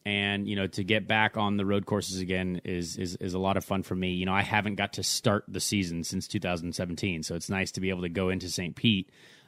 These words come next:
um, you know, ready to get to work. And then I already have four races under my belt before we even get to the Indy five hundred, which I think is always super helpful.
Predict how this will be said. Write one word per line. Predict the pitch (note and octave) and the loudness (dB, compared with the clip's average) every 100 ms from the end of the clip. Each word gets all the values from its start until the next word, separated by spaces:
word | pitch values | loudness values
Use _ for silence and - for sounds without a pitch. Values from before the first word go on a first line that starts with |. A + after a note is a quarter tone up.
| - | -2
um, | F#2 F2+ F2 F2 F2 - - | 0 2 0 -2 -4 -10 -2
you | G#2 | 0
know, | F2+ | 2
ready | F2+ G2+ G2+ | 4 4 4
to | |
get | F#2 F#2 | 2 0
to | - | 2
work. | F#2 A2+ G#2 | 4 4 4
And | G2 | 2
then | F#2+ | 2
I | G2 G#2 | 4 6
already | A2+ A#2 | 6 6
have | A#2 A2+ | 4 0
four | - A#2+ B2 | 0 2 4
races | B2+ C#3+ A#2 A#2+ A#2 | 4 2 0 0 0
under | A2 A#2 | -2 0
my | A#2 | 2
belt | A#2+ B2+ | 4 2
before | - - | 0 0
we | B2 | 2
even | A#2+ A#2 | 4 2
get | C#3 | 2
to | A#2 | 2
the | |
Indy | G2 F#2 | 2 2
five | F2+ | 0
hundred, | E2+ D#2+ D#2 | -2 -4 -4
which | F2+ | -2
I | G#2+ | 0
think | A#2+ A2+ | 2 4
is | G2 | 4
always | A#2 B2+ A#2 G2+ | 6 8 8 6
super | - - - A2 G2 | 2 0 2 0 0
helpful. | F#2 F2+ F2 | -2 -6 -8